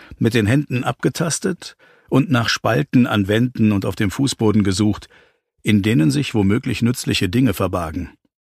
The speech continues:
Herabgefallene Gegenstände, die er zu Waffen oder Werkzeugen umfunktionieren könnte.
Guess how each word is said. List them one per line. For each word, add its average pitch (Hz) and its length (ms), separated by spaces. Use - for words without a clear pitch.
Herabgefallene 113 760
Gegenstände, 123 600
die 135 160
er 123 100
zu 107 200
Waffen 127 380
oder 101 280
Werkzeugen 110 520
umfunktionieren 110 720
könnte. 101 380